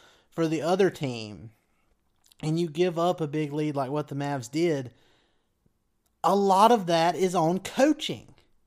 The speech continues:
because you allowed that to happen. You allowed that momentum to build.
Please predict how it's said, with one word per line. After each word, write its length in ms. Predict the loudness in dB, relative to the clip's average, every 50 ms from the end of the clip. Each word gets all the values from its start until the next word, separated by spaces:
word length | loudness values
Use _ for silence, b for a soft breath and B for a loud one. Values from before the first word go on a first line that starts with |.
| _ _ _
because 400 | -6 -4 -2 2 2 2 2 2
you 160 | 0 2 4 4
allowed 540 | 4 4 4 4 6 6 6 6 4 4
that 200 | 4 4 4 4
to 80 | 0 -4
happen. 460 | 0 0 2 0 0 -2 -6 -14 -16 -16 -18 -14
You 180 | -8 -2 0 0
allowed 420 | 2 4 4 4 6 6 4 4 4
that 140 | 0 0 0
momentum 460 | 0 -2 0 0 0 0 0 -2 -2
to 100 | -6 -8
build. 440 | -8 -8 -8 -8 -10 -14 -16 -20